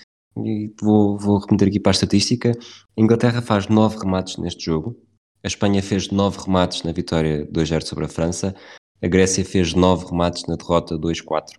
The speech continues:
com a Alemanha, a Itália fez vinte e cinco remates neste jogo. Portanto, este jogo teve trinta e quatro remates, a Itália é um bocadinho longe daquela imagem que se tem,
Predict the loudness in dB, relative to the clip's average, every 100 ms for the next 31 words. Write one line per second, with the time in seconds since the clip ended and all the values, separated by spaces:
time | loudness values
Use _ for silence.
0 | _ -4 -2 -2 -2 -2 -4 -8 _ _
1 | _ -2 0 0 -2 -2 -4 -4 -4 2
2 | 2 2 -2 -2 -2 -4 -6 -4 -4 -6
3 | -8 -8 -8 -8 -10 -8 -10 -4 -4 -2
4 | -4 -4 -2 -2 -2 -4 -4 -4 -2 -2
5 | -2 -8 -2 -2 2 2 2 0 0 0
6 | 2 4 4 4 0 -4 -2 0 2 2
7 | 2 -2 -10 -14 -4 -2 -2